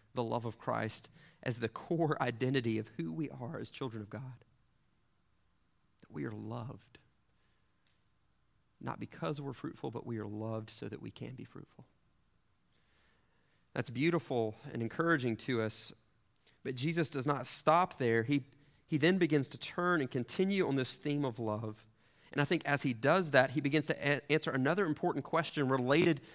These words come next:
to Jesus' identity as the true vine, which is, what does it even mean to be fruitful? What does it even mean to be fruitful? And he begins to unpack that starting in verse ten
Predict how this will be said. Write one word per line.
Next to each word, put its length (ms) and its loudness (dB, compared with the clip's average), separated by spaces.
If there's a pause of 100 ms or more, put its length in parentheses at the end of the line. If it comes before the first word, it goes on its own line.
(180)
to 160 0
Jesus' 460 0
identity 480 6
as 80 4
the 60 -4
true 180 -2
vine, 280 4
which 160 0
is, 180 -2 (260)
what 120 2
does 120 4
it 20 2
even 220 4
mean 280 2
to 80 -6
be 100 -2
fruitful? 380 -10 (800)
What 100 2
does 120 4
it 40 2
even 260 2
mean 220 6
to 80 -4
be 80 2
fruitful? 300 0
And 60 2
he 40 2
begins 220 4
to 100 0
unpack 400 2
that 140 2
starting 260 2
in 80 0
verse 180 -2
ten 420 2